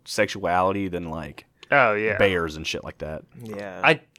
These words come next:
Speaker 3: Aren't
Speaker 2: I
Speaker 3: we
Speaker 2: do
Speaker 3: all?
Speaker 2: think he would be able to, like, suffer for, through it for television, though. I think he would, like, think that Eric Andre was probably going, like, like, literally actually crazy or something, or having, like, a,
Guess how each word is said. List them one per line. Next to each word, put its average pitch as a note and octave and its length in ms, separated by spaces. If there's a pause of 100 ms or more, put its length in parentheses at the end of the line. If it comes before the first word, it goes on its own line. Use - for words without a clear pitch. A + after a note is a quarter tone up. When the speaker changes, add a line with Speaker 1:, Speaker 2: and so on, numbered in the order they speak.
(160)
Speaker 3:
Aren't D#3 200
Speaker 2:
I - 20
Speaker 3:
we C#3 80
Speaker 2:
do E3+ 120
Speaker 3:
all? - 140
Speaker 2:
think G#3 240
he F3 180
would D#3 200
be C#3+ 260
able C3 180
to, A#2 100
like, A#2+ 400 (240)
suffer - 920
for, A#2+ 300 (160)
through B2+ 200
it - 40
for A#2 140
television, C3+ 640
though. E3 420
I D#3 80
think A#3+ 240
he B3+ 80
would, F3 140
like, D#3 340 (400)
think D#3 320
that C3+ 360 (220)
Eric C3 240
Andre B2 260
was G#2+ 100
probably B2 260
going, A2+ 300
like, G2+ 240 (160)
like, - 260
literally C#3+ 560
actually A2+ 400
crazy G#2+ 440
or G#2 100
something, A2 240
or G#2+ 80
having, A#2+ 260
like, A2 240
a, - 200